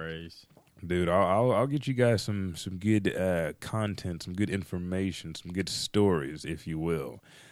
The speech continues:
Speaker 2: Um, and every week we'll have an anime of the week, manga of the week, and a son of a bitch of the
Speaker 1: <laughs>
Speaker 2: week. So you better get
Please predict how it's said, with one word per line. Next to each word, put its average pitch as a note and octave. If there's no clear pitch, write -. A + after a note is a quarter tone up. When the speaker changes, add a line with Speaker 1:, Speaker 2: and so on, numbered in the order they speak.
Speaker 2:
Um, D#2+
and A2+
every G#2+
week A2+
we'll G2+
have F2+
an D#2+
anime G2
of G2
the G2
week, G#2+
manga F#2+
of F#2
the F#2
week, G#2
and E2+
a -
son -
of -
a -
bitch -
of F#2
the F#2+
Speaker 1:
<laughs> G2+
Speaker 2:
week. F#2+
So F#2+
you G2
better A#2+
get A#2